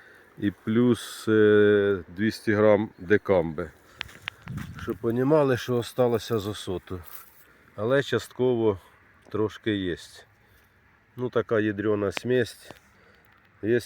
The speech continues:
видно, одійшов. Є такий недобитий. Але щоб десь осот виглядав,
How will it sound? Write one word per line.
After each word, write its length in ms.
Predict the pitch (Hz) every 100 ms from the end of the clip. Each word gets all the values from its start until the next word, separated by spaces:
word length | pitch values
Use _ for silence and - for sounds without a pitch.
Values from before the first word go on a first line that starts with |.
| -
видно, 400 | 104 101 101 90 _ _
одійшов. 640 | 98 92 98 - 127 123 - - - - - - - 92
Є 240 | 107 107
такий 380 | 101 95 - 98
недобитий. 720 | 92 85 90 82 87 85 87 - - - - - _ _ _ _ _ _ _ _ _ _ _
Але 300 | 107 110 127
щоб 180 | 117 117
десь 300 | 95 113 -
осот 360 | 113 - 110 -
виглядав, 560 | 104 101 107 127 131